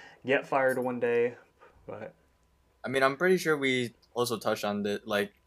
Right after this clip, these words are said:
Speaker 2: all, touching on, like, the whole creepy, uh, staff workers thing. Our high school had the weirdest gym teachers.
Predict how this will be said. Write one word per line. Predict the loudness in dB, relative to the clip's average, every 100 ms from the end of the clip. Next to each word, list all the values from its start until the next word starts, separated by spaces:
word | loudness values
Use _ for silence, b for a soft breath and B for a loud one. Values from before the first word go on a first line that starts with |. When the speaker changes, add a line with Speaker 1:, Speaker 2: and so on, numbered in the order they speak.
| -2
Speaker 2:
all, | 2 2 0 _ _ -20 _ _
touching | 0 0 0 0 4
on, | 4 4
like, | 2 2 0 -4
the | 0
whole | 4 4 0
creepy, | -4 -10 -8 -8 -8 _ _ _ _
uh, | -2 0 0
staff | -2 -4 -4 -4 -4
workers | -6 -4 -6
thing. | -4 -4 -6 -10 -16 _ _
Our | 4 6
high | 6 2
school | 2 2 4 4 2
had | 6 6 4 0
the | -6
weirdest | -4 -2 0 -2 -6 -12
gym | -14 -12
teachers. | -14 -12 -10 -8 -10 -12